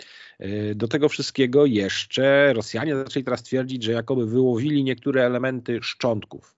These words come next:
tegoż, prawda, Reapera, jakiś bak, kawałek skrzydła, a chodzi im też o to, żeby zapoznać się jak najbardziej, jeżeli tylko nie znali,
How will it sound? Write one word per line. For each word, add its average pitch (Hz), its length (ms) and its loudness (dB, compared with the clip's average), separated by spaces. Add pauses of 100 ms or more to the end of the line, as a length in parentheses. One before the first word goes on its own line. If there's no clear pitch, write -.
(100)
tegoż, 113 580 -4
prawda, 104 400 -8 (120)
Reapera, 90 720 -2 (120)
jakiś 90 300 -10
bak, 98 600 -6
kawałek 82 400 -12
skrzydła, 135 520 0 (440)
a 123 360 -2 (300)
chodzi 117 280 2
im 120 80 -6
też 113 140 -2
o 110 40 -8
to, 113 120 -4
żeby 107 180 -8
zapoznać 110 540 0
się 98 100 -10
jak 95 100 -8
najbardziej, 107 640 -4
jeżeli 123 420 -4
tylko 92 360 -8
nie 101 160 -2
znali, 104 520 -4